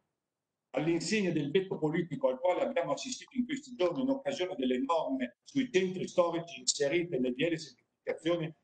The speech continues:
è un segnale preoccupante di totale scollamento di parte del Parlamento dalle necessità del Paese. Al contrario, occorre una strategia nazionale per un, un unico sviluppo urbano sostenibile.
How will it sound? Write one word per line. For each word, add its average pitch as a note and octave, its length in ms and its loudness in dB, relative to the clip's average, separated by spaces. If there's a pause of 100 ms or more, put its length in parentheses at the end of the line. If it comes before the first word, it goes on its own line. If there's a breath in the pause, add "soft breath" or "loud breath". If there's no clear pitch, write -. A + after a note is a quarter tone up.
(160)
è D3+ 80 -4
un D3 60 -2
segnale E3 420 2
preoccupante F#3 1200 0 (480)
di D#3+ 220 -2
totale E3+ 420 2
scollamento F3+ 840 2
di D3+ 120 0
parte F#3 380 0
del - 80 -10
Parlamento D#3 540 -2 (380)
dalle E3 200 0
necessità D3 540 0
del C#3 180 -2
Paese. F#2+ 360 -4 (1300)
Al C3+ 80 2
contrario, F#3 460 2
occorre F#3 260 2
una E3+ 120 0
strategia F3 420 0
nazionale F3+ 500 0
per D3 140 2
un, E3+ 360 -6 (520)
un D#3+ 140 4
unico G#3 400 2
sviluppo - 560 0
urbano E3 340 0
sostenibile. - 680 -4